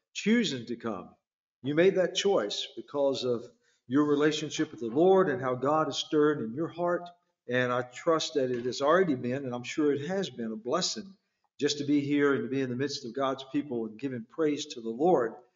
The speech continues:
And, uh, certainly want to, uh, thank the Lord for making these times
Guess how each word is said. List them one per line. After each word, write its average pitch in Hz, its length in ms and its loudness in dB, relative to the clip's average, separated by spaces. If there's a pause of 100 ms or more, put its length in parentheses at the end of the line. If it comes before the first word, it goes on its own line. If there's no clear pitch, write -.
(300)
And, 117 380 -4
uh, 113 180 -6
certainly 131 440 -2
want 135 260 -8
to, 113 380 -4
uh, 107 80 -8 (420)
thank 151 220 -2
the 120 80 -8
Lord 120 200 -2
for 120 100 -10
making 131 260 -2
these 123 220 -4
times 131 440 -6